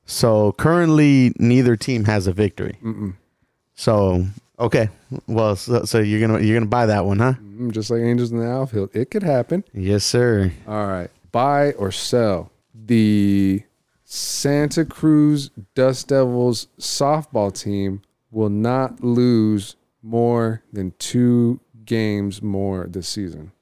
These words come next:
Speaker 1: Just regular season?
Speaker 2: Yeah, just regular season.
Speaker 1: You know what? I'm gonna buy it.
Speaker 2: You're gonna buy it?
Speaker 1: I'm gonna buy it. One, uh, they got, the bomb squad got on the board. The bats are gonna come alive,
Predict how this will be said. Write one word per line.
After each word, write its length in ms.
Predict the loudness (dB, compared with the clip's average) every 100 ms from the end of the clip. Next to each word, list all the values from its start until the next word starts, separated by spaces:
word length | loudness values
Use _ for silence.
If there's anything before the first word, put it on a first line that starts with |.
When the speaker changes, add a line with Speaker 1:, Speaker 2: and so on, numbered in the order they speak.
| _ _ _ _ -4
Speaker 1:
Just 240 | -2 2
regular 320 | 2 2 2
season? 380 | 2 2 2 2 -2 _ _
Speaker 2:
Yeah, 160 | -4 -2
just 240 | -2 -2
regular 260 | -2 -2 -6
season. 360 | -6 -6 -6 -10 _ -4
Speaker 1:
You 80 | 0
know 120 | 2
what? 60 | 2
I'm 100 | 0
gonna 100 | -2
buy 220 | -2 -2
it. 80 | -4 -12 _ _ -10
Speaker 2:
You're 120 | -6
gonna 80 | -4
buy 220 | -2 -2
it? 80 | -2 -6
Speaker 1:
I'm 140 | -4
gonna 100 | -2 -2
buy 280 | -2 -2
it. 80 | -4
One, 220 | -2 -2 0
uh, 300 | 0 0 0
they 160 | 0 0
got, 240 | 0 -2 -4 -8 -10 _ _ _
the 80 | -4
bomb 260 | 0 0 0
squad 320 | 0 0 2
got 180 | 2 2
on 100 | 2
the 60 | 0
board. 380 | 2 2 2 -2 _
The 100 | -4
bats 320 | 0 2 2
are 40 | 0
gonna 180 | -2
come 180 | 0 0
alive, 500 | 0 0 0 0 -4